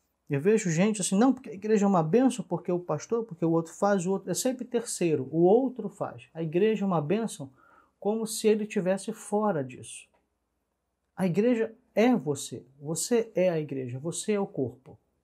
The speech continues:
Não tem diferença. E eu tenho percebido isso, pessoas que têm ido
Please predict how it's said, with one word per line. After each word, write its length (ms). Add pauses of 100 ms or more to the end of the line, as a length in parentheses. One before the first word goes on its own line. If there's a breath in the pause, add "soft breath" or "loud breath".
(400)
Não 180
tem 500 (140)
diferença. 880 (1300)
E 320
eu 220
tenho 360
percebido 680
isso, 280
pessoas 440
que 160
têm 320
ido 200